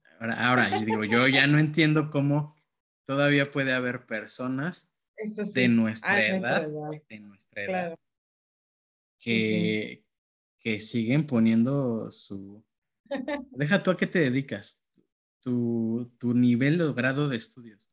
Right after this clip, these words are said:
Speaker 1: o sea,
Speaker 2: Sí,
Speaker 1: ya
Speaker 2: sí,
Speaker 1: es
Speaker 2: sí, sí.
Speaker 1: irrelevante, ya es irrelevante,
Speaker 2: Sí, sí,
Speaker 1: y
Speaker 2: sí.
Speaker 1: mucho menos
Speaker 2: Sí,
Speaker 1: en una
Speaker 2: sobre
Speaker 1: red
Speaker 2: todo
Speaker 1: social
Speaker 2: cuando
Speaker 1: como
Speaker 2: realmente
Speaker 1: Facebook.
Speaker 2: digo, si, si eres una doctora, claro que es, eh, o sea, requieres un perfil de doctora para tus
Speaker 1: Pero,
Speaker 2: clientes.
Speaker 1: pero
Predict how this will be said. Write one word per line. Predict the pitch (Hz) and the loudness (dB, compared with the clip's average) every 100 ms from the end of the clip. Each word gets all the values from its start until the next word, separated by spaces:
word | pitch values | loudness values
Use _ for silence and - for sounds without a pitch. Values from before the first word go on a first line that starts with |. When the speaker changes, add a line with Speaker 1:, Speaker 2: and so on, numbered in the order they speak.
| _ | _
Speaker 1:
o | |
sea, | _ 110 _ _ _ _ | _ _ _ _ _ _
Speaker 2:
Sí, | - - 269 269 262 | -16 -2 2 2 2
Speaker 1:
ya | |
Speaker 2:
sí, | 147 | 0
Speaker 1:
es | - | 0
Speaker 2:
sí, | 170 143 | 2 2
sí. | 123 | 4
Speaker 1:
irrelevante, | 123 147 117 107 | 2 0 -6 -4
ya | 127 | -4
es | 143 | -4
irrelevante, | 156 143 113 123 208 | -4 -4 -4 -6 0
Speaker 2:
Sí, | 302 | 0
sí, | 277 254 | 0 -2
Speaker 1:
y | 139 | 2
Speaker 2:
sí. | |
Speaker 1:
mucho | 247 214 135 | 0 0 -2
menos | 135 160 190 | 0 0 4
Speaker 2:
Sí, | 370 | 6
Speaker 1:
en | |
una | 339 302 | 6 6
Speaker 2:
sobre | |
Speaker 1:
red | 294 | 6
Speaker 2:
todo | 330 359 | 4 4
Speaker 1:
social | |
Speaker 2:
cuando | 339 269 233 | 2 4 6
Speaker 1:
como | 247 | 6
Speaker 2:
realmente | 254 277 311 262 | 4 0 0 2
Speaker 1:
Facebook. | |
Speaker 2:
digo, | 262 240 | 2 2
si, | 226 233 214 214 | 0 -2 -2 -2
si | 214 262 | 0 0
eres | 277 277 | 0 -2
una | 277 269 | -2 0
doctora, | 220 - 202 240 247 | -2 -2 0 0 2
claro | 220 220 220 | 0 0 -4
que | 190 180 | -6 -6
es, | 185 - _ _ _ _ | -8 -14 _ _ _ _
eh, | 190 185 180 160 151 - _ _ | 4 6 6 4 -2 -10 _ _
o | - | -8
sea, | 185 190 185 208 - | 2 2 2 -4 -4
requieres | 208 214 233 233 240 | -4 0 2 2 0
un | 220 | -6
perfil | 214 202 208 202 196 | -4 -6 -4 -6 0
de | 208 | 2
doctora | 190 175 175 196 208 | 2 -2 2 4 4
para | 208 165 | 2 0
tus | - 214 | 4 6
Speaker 1:
Pero, | |
Speaker 2:
clientes. | 190 196 185 190 175 - - _ - - - _ | 6 4 0 -4 -10 -12 -20 _ -16 -16 -20 _
Speaker 1:
pero | - 123 120 | -2 2 2